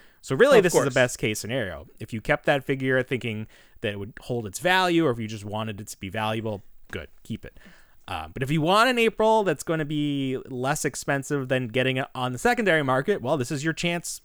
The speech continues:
Speaker 1: for that. So if you like it, good. If you don't, try to get that first one.
Speaker 2: Hopefully it's coming to Target, not just a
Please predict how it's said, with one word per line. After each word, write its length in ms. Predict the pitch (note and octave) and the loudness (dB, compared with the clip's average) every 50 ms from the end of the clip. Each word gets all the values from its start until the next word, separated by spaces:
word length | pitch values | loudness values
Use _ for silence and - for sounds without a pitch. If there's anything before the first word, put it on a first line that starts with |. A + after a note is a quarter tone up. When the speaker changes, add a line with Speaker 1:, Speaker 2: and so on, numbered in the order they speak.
| - - | -20 -8
Speaker 1:
for 140 | - - F#3 | -4 -2 0
that. 260 | A#3 B3 E3+ - - _ - - - _ - - - | 2 0 0 -2 -6 _ -20 -20 -20 _ -20 -20 -14
So 200 | - - A#2+ G#2+ | -6 -4 -2 -2
if 100 | G#2+ - | -2 -2
you 120 | B2 A#2+ C3 | -4 -2 2
like 260 | E3 G#3 A#3+ A3+ - | 4 4 4 4 4
it, 200 | A3+ G3+ C#3+ C3+ | 2 0 0 2
good. 220 | E3 F#3 F#3+ G3 E3+ | 2 2 2 2 0
If 120 | D#3 - | -2 -4
you 80 | A#2 A#2+ | -2 0
don't, 300 | D#3+ F3+ F#3+ F#3+ E3 - _ _ - - - - | 2 2 2 0 -2 -6 _ _ -20 -20 -10 -2
try 120 | - C#3 D3 | 0 0 2
to 60 | E3 | 2
get 120 | E3 E3 D#3 | 0 2 2
that 160 | D#3+ D3+ - | 2 2 2
first 240 | - A#2 G#2+ - - | 2 0 0 -2 -8
one. 240 | E2 C#2+ F2+ G#2+ - _ - - - - - - - - - - - - - - - - - - - - _ _ - - - - _ - - _ _ _ | -12 -12 -14 -16 -18 _ -20 -20 -20 -20 -18 -18 -20 -20 -20 -20 -20 -20 -20 -20 -20 -20 -20 -20 -20 -20 _ _ -20 -20 -20 -20 _ -20 -20 _ _ _
Speaker 2:
Hopefully 360 | - C#3 C3+ - - D3+ D3+ C#3+ | -6 -6 -4 0 2 2 4 2
it's 140 | C3+ - | 2 -2
coming 240 | - - D3+ C#3 C3+ | -6 -6 -6 -4 -4
to 80 | B2+ A#2 | -4 -2
Target, 480 | - - C3 B2+ C3 C3+ D3 C3 - | 0 0 0 2 2 0 -2 -2 -2
not 220 | B2+ B2 B2 A#2+ B2+ | -4 -4 -4 -4 -6
just 280 | - - B2 A2 - | -8 -12 -14 -10 -6
a 60 | - | -4